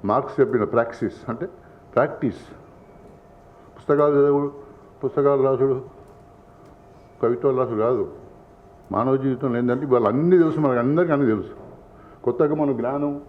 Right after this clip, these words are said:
సమకూర్చుకోవాల్సింది, తెలుసుకోవాల్సింది ఏం లేదు. ఫిలాసఫీ పోయింది అసలు,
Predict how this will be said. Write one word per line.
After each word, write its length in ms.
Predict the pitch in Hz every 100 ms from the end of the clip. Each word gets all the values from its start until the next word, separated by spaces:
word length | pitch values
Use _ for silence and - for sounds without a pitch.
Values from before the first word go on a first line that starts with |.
| - - - - - - - - - - -
సమకూర్చుకోవాల్సింది, 960 | 131 131 135 139 127 131 131 117 120 127 135 - - -
తెలుసుకోవాల్సింది 540 | 135 139 139 139 135 135
ఏం 60 | 131
లేదు. 300 | 160 120 90 - - - - - - - - - - - - - - - - - - - -
ఫిలాసఫీ 460 | 135 143 147 156 170
పోయింది 320 | 151 143 151
అసలు, 240 | 110 92